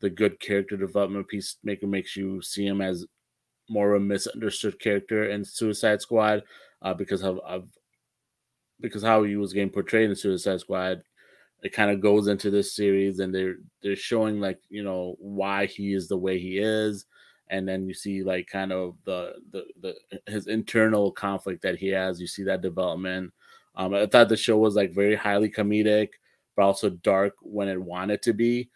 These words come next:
was a good mixture of that. I felt like it didn't have, like, any forced comedy. Um, like, un-, like, you know, some, like, awkward comedy moments. I didn't think it had that. Um, it was co-,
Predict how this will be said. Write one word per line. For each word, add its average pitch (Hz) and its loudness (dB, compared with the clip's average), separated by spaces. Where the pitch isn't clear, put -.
was 101 0
a 104 6
good 123 10
mixture 110 4
of 87 -2
that. 90 0
I 90 -2
felt 92 -8
like 92 -4
it 95 -6
didn't 101 0
have, 104 0
like, 95 0
any 92 -4
forced 98 -2
comedy. 107 -2
Um, 82 -6
like, 95 -6
un-, 98 -6
like, 101 -4
you 131 4
know, 123 6
some, 104 0
like, 98 2
awkward 95 -2
comedy 104 0
moments. 104 -4
I 98 0
didn't 92 -4
think 95 -4
it 92 -2
had 92 -4
that. 92 -2
Um, 85 -10
it 95 2
was 90 0
co-, - -4